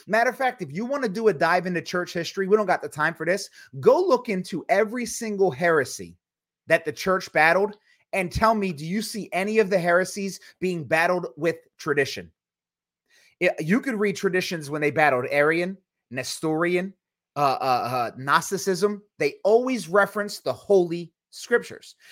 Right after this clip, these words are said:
Now, Catholics often will go to one verse in the Bible that says, "Hold fast to what you heard us preach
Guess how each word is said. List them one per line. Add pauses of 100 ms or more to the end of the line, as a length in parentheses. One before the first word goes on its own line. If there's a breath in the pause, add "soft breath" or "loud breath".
(100)
Now,
Catholics
often
will
go
to
one
verse
in
the
Bible
that
says,
"Hold
fast
to
what
you
heard
us
preach